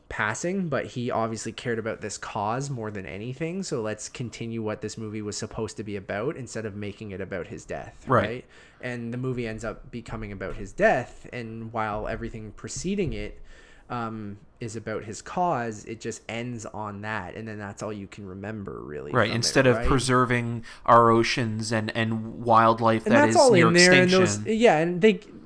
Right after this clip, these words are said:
Speaker 1: that message is heavy throughout, and it's heavy at the ending, but I just feel like because of,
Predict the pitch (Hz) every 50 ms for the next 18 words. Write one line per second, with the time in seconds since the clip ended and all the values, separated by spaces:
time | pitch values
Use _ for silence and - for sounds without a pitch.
0 | - 220 196 180 156 175 190 185 - 165 160 156 151 - - 175 156 165 165 151
1 | 139 127 120 - - 120 110 101 113 123 127 127 - - 139 135 127 107 87 92
2 | 104 120 127 127 120 113 107 - - - 110 104 101 113 117 117 113 - 120 -
3 | - 95 95 98 98 117 147 170 165 156 143 135 127 127 135 135 135 - - 143
4 | 135 131 127 120 120 - 117 - - - - 120 120 135 147 131